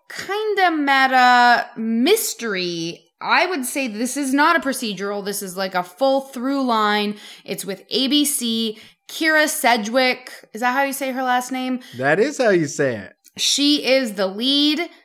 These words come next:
Speaker 1: We've got a very strong cast. Uh, she's, she's a screenwriter, and, um, she's working on a television show, a cop television show, and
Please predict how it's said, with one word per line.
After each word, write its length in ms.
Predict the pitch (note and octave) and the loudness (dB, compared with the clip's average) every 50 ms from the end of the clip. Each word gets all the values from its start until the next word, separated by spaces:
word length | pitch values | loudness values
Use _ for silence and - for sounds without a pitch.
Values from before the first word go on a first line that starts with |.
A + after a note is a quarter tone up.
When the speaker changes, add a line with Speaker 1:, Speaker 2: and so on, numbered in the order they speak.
| _ _ | _ _
Speaker 1:
We've 200 | - G#3+ A#3+ A3 | -8 -6 -6 -4
got 200 | G3+ A#3 A3 G#3+ | 0 2 2 2
a 200 | - - F3+ G3 | 0 -2 -6 -6
very 480 | F3+ F3 E3 B3 C4+ D4+ D4+ D4+ D4+ D4 | -8 -4 0 2 2 2 2 2 2 0
strong 520 | C#4+ - - - B3+ A#3+ G#3+ G#3+ G3 G3 G3+ | 0 -2 -4 -2 0 0 0 0 0 -4 -8
cast. 760 | - - - A#3+ B3 B3+ B3+ B3+ C4+ C#4 C4+ - - - - - | -10 -8 -4 0 2 2 4 4 2 0 -2 -6 -12 -10 -4 -2
Uh, 340 | - G#3+ G#3 G#3 G3+ - - | 2 2 4 4 2 0 -2
she's, 360 | - - - A#3 G#3 G3 - - | -6 -6 -6 -6 -8 -8 -12 -12
she's 240 | - - - B3 A#3+ | -10 -8 -6 -4 -2
a 140 | B3 - - | -2 -2 0
screenwriter, 540 | D#4+ F4 E4 D#4+ D#4 D4+ D4 D4 C#4+ D4 D4 - - - _ _ _ - | 0 0 2 2 2 2 2 0 0 -2 -6 -12 -20 -20 _ _ _ -4
and, 540 | - - A3 A3 A3 G#3+ G#3+ G#3+ G#3+ G3+ G#3 | -2 0 2 4 2 2 2 0 -2 0 2
um, 400 | G#3 G#3 G3+ G3+ G3+ G3 G3 - | 4 4 4 4 2 2 -2 -6
she's 240 | - - - G3 F#3 | -6 -6 -6 -4 -2
working 320 | G#3 C4 C#4 C4+ D4 C#4 | -2 -2 0 0 0 0
on 120 | C4+ C4 | 0 0
a 60 | B3+ A#3+ | -2 -2
television 540 | B3 B3 C4 B3+ B3 A#3+ C4 B3+ A#3+ B3+ | -2 0 0 0 0 -2 -4 -4 -4 -4
show, 460 | B3+ - - C4+ B3 A#3+ A#3+ A#3+ A3+ - | -4 -4 -2 2 4 4 4 4 0 -2
a 80 | - F#3+ | -4 -6
cop 480 | - - - A#3+ A#3+ B3+ - - - - - _ _ _ _ _ _ | -6 -4 0 2 2 2 2 0 -8 -16 -20 _ _ _ _ _ _
television 600 | - - B3+ B3 B3+ A#3+ A#3+ B3+ A#3+ A#3 B3+ B3+ B3+ | -6 -2 0 0 0 0 -4 -4 -4 -4 -4 -4 -2
show, 500 | - - C#4+ C4 B3 B3 B3 B3+ C4 B3+ - - - - - - _ - | -2 -2 2 4 4 4 4 2 0 -4 -8 -18 -20 -20 -20 -14 _ -2
and 460 | G#3+ A#3+ A#3+ A#3+ A#3+ A#3+ A#3+ A3 | 0 2 4 4 4 2 2 -2